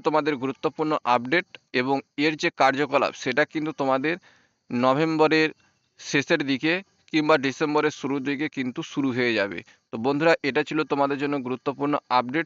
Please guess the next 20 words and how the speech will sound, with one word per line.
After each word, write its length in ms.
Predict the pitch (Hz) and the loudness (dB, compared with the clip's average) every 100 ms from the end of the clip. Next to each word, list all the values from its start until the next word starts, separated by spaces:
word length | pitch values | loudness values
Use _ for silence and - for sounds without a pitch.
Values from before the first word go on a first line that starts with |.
| - | -4
সিভিক 240 | 143 147 - | -4 -4 -2
সংক্রান্ত 420 | 147 143 131 147 147 127 | -2 -2 -2 -2 -2 -4
যে 80 | 135 160 | -6 -4
কোনো 100 | 156 | -4
তথ্য 140 | 143 - 139 | -4 -6 0
পাওয়ার 200 | 127 127 | 2 2
জন্য 120 | 143 131 | -2 -2
আমাদের 180 | 131 135 - | -2 -4 -2
চ্যানেলটিকে 400 | 120 127 139 131 - | -2 -2 -6 -2 -2
সাবস্ক্রাইব 340 | 117 - 135 139 | -2 -4 -2 0
করে 100 | 143 | 0
রাখো 160 | 139 160 - 131 | 0 -4 -4 -4
এবং 140 | 131 120 | -4 -4
তোমরা 200 | 135 151 147 | -2 -2 0
যারা 160 | 147 147 - _ _ _ _ _ _ _ _ - | 0 0 -4 _ _ _ _ _ _ _ _ -4
সিভিক 180 | 151 175 139 | -2 0 2
ভলান্টিয়ার 420 | 143 147 151 147 | 2 2 -2 0
পদে 200 | 143 147 147 - _ - | 0 0 -2 -10 _ -2
চাকরি 300 | 131 131 156 147 143 | 2 2 0 -2 -2
করছো 340 | 139 - | -2 0